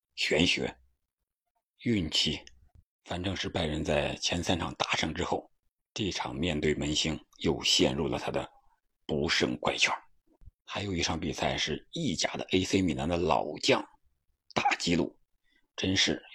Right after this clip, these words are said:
越老越骚大吉鲁啊！本场比赛他有一个在禁区之内的凌空的侧勾射门，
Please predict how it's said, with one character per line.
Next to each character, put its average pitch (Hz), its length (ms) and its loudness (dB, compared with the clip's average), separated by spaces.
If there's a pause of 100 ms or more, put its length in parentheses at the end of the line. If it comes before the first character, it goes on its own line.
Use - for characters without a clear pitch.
越 95 160 6
老 65 200 4
越 80 200 2
骚 71 260 0
大 - 200 -2
吉 76 140 -2
鲁 65 140 -2
啊！ - 160 -8 (380)
本 92 120 -2
场 - 140 -2
比 73 80 -2
赛 69 160 -2
他 - 180 -2
有 71 140 2
一 69 120 -2
个 73 200 0
在 71 140 -2
禁 80 260 0
区 - 220 0
之 - 260 0
内 90 260 4
的 - 380 -2 (600)
凌 90 360 2
空 104 380 0
的 - 340 -2 (160)
侧 - 380 4
勾 90 180 2
射 - 160 0
门， 62 180 -4